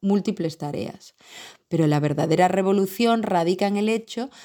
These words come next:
de que la mayor parte de las herramientas de inteligencia artificial tienen un uso muy sencillo e intuitivo y un bajo coste, haciéndolas accesibles a un elevado porcentaje de la población.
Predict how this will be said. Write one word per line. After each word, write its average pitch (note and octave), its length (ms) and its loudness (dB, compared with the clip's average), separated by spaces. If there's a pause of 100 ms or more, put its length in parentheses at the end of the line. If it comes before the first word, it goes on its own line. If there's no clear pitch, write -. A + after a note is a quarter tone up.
(140)
de F3 100 -4
que E3+ 120 -2
la D3 160 0
mayor D#3 360 2
parte G#3 300 2
de E3+ 80 2
las D3+ 240 -4
herramientas E3+ 600 -4
de G#3+ 60 0
inteligencia G3+ 600 0
artificial F3+ 720 -4
tienen G#3+ 320 2
un G3+ 140 2
uso G#3 220 0
muy G3+ 180 2
sencillo G#3+ 480 0
e G#3+ 40 2
intuitivo E3+ 760 -2
y G3+ 100 -2
un G3 140 2
bajo D#3 280 -2
coste, D3 420 -8 (340)
haciéndolas E3+ 680 0
accesibles A3+ 840 -2
a E3+ 100 2
un E3 160 0
elevado E3 420 0
porcentaje E3+ 560 -6
de F#3 100 -2
la D#3+ 140 -4
población. D3+ 720 -4